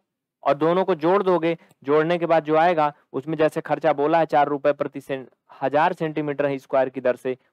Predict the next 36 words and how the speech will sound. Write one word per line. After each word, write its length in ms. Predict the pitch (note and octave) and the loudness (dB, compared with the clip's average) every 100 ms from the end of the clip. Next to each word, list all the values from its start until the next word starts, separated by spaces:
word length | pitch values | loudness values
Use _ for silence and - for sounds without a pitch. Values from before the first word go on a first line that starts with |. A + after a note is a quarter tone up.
| _ | _
वैसे 260 | B2 B2+ C3+ | -2 -2 -4
गुणा 240 | B2 C#3+ | -2 0
कर 140 | C#3+ B2+ | 0 -2
दोगे, 220 | B2+ B2 | -2 -2
आंसर 280 | A#2 A#2 G#2+ | -2 -4 -6
आ 60 | |
जाएगा। 360 | G#2 G2+ - _ _ - | -6 -10 -14 _ _ -2
चलो 120 | D3 | 0
लिखो, 280 | D#3 C#3+ C#3+ - _ _ _ _ _ _ _ _ _ _ | 0 -4 -12 -20 _ _ _ _ _ _ _ _ _ _
लिख 160 | C#3+ D3 | -2 0
लो 100 | F3 | 2
फट 180 | E3+ | 0
से 220 | - G3+ G#3+ _ _ _ _ _ _ | 0 -2 -2 _ _ _ _ _ _
टोटल 400 | C3+ C#3 F3+ G3+ G3 _ _ _ _ _ _ | -2 2 2 0 -8 _ _ _ _ _ _
एरिया 460 | C3+ D3 D3 A#2 G2 _ _ _ _ _ _ - | -2 0 0 -2 -4 _ _ _ _ _ _ -10
big 200 | C3 E3 | -6 -2
box 300 | D#3+ F3+ F3 | 2 2 0
and 160 | E3+ D#3+ | -4 -4
small 320 | D#3 D3 D3+ | -2 0 2
box 300 | C#3+ D#3 - | 0 0 -4
दोनों 200 | C3+ C3+ | -4 -4
के 100 | C3 | -6
लिए। 240 | A2+ G#2+ G#2 | -6 -8 -10
ओके, 260 | A#2+ - G#3 G3+ _ _ _ _ | -10 -2 -2 -2 _ _ _ _
चलो 160 | D#3 D3 | 0 2
बाबू, 200 | A#2+ G#2+ | 4 2
पहले 240 | A#2+ D3+ F#3+ | 2 4 6
वाले 200 | F#3+ G3 | 4 2
का 100 | F#3+ | -2
कितना 240 | F#3 F#3+ | -2 0
आया 100 | F#3+ | 0
था, 100 | F3+ | 2
याद 200 | F3+ F#3 | 2 4
है 60 | F#3 | 2
आपको 200 | - F#3 | 0 -2
कुछ? 280 | G#3 G3 | -2 -2